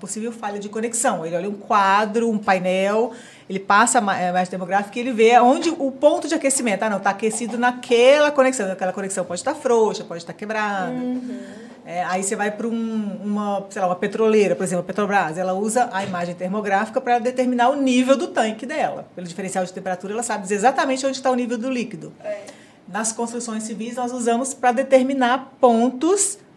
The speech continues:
Speaker 1: possíveis de infiltração, de umidade.
Speaker 2: Olha que legal.
Speaker 1: Então, e, e tem uma série de nuances. Por que o curso, né? Por que que é importante o curso? É um curso extenso, né, gente?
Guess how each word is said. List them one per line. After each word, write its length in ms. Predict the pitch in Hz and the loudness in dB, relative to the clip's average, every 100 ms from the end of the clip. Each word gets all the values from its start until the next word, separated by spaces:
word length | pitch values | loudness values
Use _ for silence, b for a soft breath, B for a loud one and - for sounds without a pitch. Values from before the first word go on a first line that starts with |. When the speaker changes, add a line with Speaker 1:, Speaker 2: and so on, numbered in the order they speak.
| _ | _
Speaker 1:
possíveis 640 | - 247 - 226 226 262 254 | 2 2 2 -4 -2 -2 -2
de 100 | 262 | -6
infiltração, 800 | 254 269 285 311 240 196 180 | -8 -6 -4 -4 -4 -4 -6
de 100 | 170 | -8
umidade. 760 | 180 196 196 185 175 143 143 160 - _ _ 220 | -8 -6 -4 -4 -4 -8 -12 -16 -20 _ _ -14
Speaker 2:
Olha 200 | 220 214 | -12 -12
que 100 | 202 | -16
legal. 260 | 196 208 | -12 -8
Speaker 1:
Então, 280 | 226 254 262 B B B B | 0 0 0 B B B B
e, 340 | 233 254 254 247 | -4 -4 -4 -6
e 20 | |
tem 160 | 247 311 | -4 -4
uma 160 | 320 | 0
série 420 | - 359 466 392 | 2 2 0 -2
de 100 | 254 | -2
nuances. 600 | 254 226 226 311 349 220 208 | 0 2 2 2 0 -2 -4
Por 140 | 311 | -4
que 100 | - | -2
o 80 | - | -2
curso, 540 | - 254 226 190 - | -4 -4 -2 -2 -4
né? 80 | 208 | -4
Por 60 | 220 | -4
que 60 | - | -8
que 60 | |
é 20 | 349 | -8
importante 480 | 262 254 214 202 | -6 -6 -6 -10
o 20 | - | -10
curso? 220 | 185 208 | -12 -8
É 40 | |
um 60 | 208 | -8
curso 360 | 220 240 262 - - | -8 -8 -10 -14 -16
extenso, 640 | - - 196 208 294 - | -10 -6 -4 -4 -6 -6
né, 140 | 220 | -8
gente? 240 | 196 190 | -8 -12